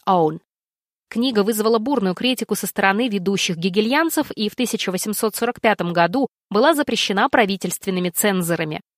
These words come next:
Некоторое время Штирнер работал переводчиком, но едва зарабатывал этим на жизнь. В тысяча восемьсот пятьдесят втором году был заключён в тюрьму за долги,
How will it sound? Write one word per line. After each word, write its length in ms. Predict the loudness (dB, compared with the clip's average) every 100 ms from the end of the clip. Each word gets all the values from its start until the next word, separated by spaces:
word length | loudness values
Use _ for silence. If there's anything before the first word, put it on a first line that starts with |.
| _ _ _
Некоторое 440 | 0 0 -2 0 2
время 300 | 2 0 0
Штирнер 500 | -2 -2 -2 0 0
работал 440 | 2 2 2 0
переводчиком, 680 | 0 0 0 -2 -2 -4 -4 -6 _
но 120 | 2
едва 340 | 2 4 4 4
зарабатывал 640 | 4 2 4 4 2 0
этим 260 | 0 -2 -2
на 160 | 0
жизнь. 440 | 0 -2 -2 -6 -12 _ _ _
В 80 | -2
тысяча 320 | -2 0 -4
восемьсот 420 | -4 -4 -2 -4
пятьдесят 400 | -4 -6 -2 -2
втором 340 | 0 2 2 2
году 320 | 0 2 0
был 200 | 2 0
заключён 480 | 0 -2 0 -2 -2
в 60 |
тюрьму 360 | -4 -4 -2 -2
за 100 | 0
долги, 460 | 0 0 0 -4